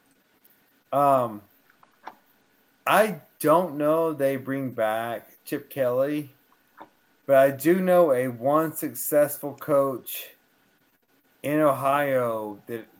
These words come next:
is looking for a Power Five job. Luke Fickell has to go somewhere, right? Like, he can't stick it, stick at Cincinnati. He's outgrown his coverage there.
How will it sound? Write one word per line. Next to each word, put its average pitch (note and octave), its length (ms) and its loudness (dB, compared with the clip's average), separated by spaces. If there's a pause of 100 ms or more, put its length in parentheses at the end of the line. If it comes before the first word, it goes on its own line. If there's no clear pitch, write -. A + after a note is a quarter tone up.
(140)
is C3 180 -6
looking C#3 200 -4
for C3 100 -2
a A#2+ 80 -2
Power C3 320 0
Five A#2+ 360 -4
job. A2 480 -4 (540)
Luke G3+ 320 2
Fickell A3 380 4
has F#3 360 -2
to D#3+ 60 -8
go D3+ 140 0
somewhere, E3 640 0
right? C#3+ 440 -4
Like, D3+ 220 -8
he G#3+ 200 -14
can't A#3 500 -4
stick G3+ 420 -4
it, E3 100 -4 (380)
stick G3+ 260 -6
at D#3+ 100 -6
Cincinnati. C#3 840 -4 (400)
He's F#3+ 300 -4
outgrown E3 640 2
his D#3 160 -4
coverage C#3+ 580 -2
there. G2+ 440 -12